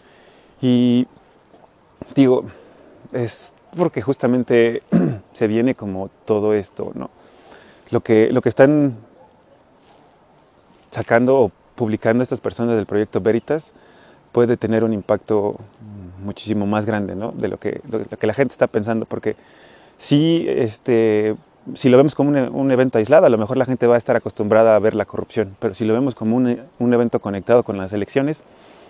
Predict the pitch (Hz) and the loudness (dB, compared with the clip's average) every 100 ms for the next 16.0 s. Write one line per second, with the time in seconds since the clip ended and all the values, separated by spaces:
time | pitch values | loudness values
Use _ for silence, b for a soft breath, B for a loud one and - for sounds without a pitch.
0 | - 117 110 107 - 120 123 120 107 101 | -8 -6 -4 -4 0 2 2 2 2 2
1 | 95 95 98 104 - 101 98 113 113 123 | 0 -2 -4 -6 -4 -4 -2 2 4 4
2 | 127 107 92 - 98 98 131 147 - B | 0 -4 -4 -4 -4 -4 -4 -6 -6 B
3 | B B B - 127 131 113 107 127 135 | B B B 2 4 4 2 0 2 2
4 | - 127 120 113 107 127 127 123 131 127 | 2 2 2 -2 0 2 2 2 0 -4
5 | - 104 92 92 - 101 98 98 - 101 | -2 -2 -2 -4 -6 -6 -4 -6 -6 -6
6 | 98 92 - 104 151 127 123 113 113 123 | -6 -8 -4 0 2 0 0 0 0 0
7 | 113 104 90 87 _ _ - - 98 _ | -2 -2 -6 -10 _ _ -18 -16 -16 _
8 | - 101 92 - 104 104 95 - 117 117 | -6 -6 -6 -8 -2 0 0 2 2 4
9 | 98 90 85 85 95 - 104 92 98 - | 2 -2 -4 -10 -18 -16 -10 -8 -6 -4
10 | 131 139 175 b b b b b b b | -2 -2 -6 b b b b b b b
11 | b b - 107 - - 110 101 95 95 | b b -6 -6 -8 -6 0 2 2 2
12 | 107 123 110 123 123 104 98 120 117 92 | 2 2 0 -4 -4 -2 -2 0 0 -2
13 | 107 - 127 107 - 101 - 110 92 - | -6 -2 0 0 0 -4 -2 -6 -4 -2
14 | 107 104 - - - - 127 127 143 113 | 0 0 -2 -6 -8 -4 -4 0 -2 0
15 | 135 143 123 - 127 104 101 110 95 | -4 -4 -2 -2 -2 -2 -4 -4 -10